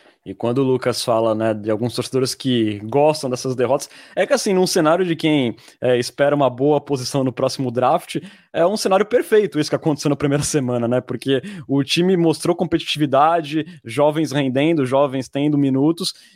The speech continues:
e aquela derrota vindo ali no final só, quer dizer, o time sendo competitivo, mostrando ali um valor, mas perdendo, né? Que, pensando em termos de tanque,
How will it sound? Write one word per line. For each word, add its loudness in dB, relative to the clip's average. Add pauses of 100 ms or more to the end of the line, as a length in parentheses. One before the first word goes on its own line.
(140)
e -2
aquela 4
derrota 2
vindo 0
ali 4
no 2
final 2
só, 0
quer -4
dizer, -2
o 0
time -2
sendo -2
competitivo, -2
mostrando 0
ali 0
um 4
valor, 2 (340)
mas 0 (200)
perdendo, 0
né? 0
Que, -8
pensando -2
em 0
termos -2
de 0
tanque, -2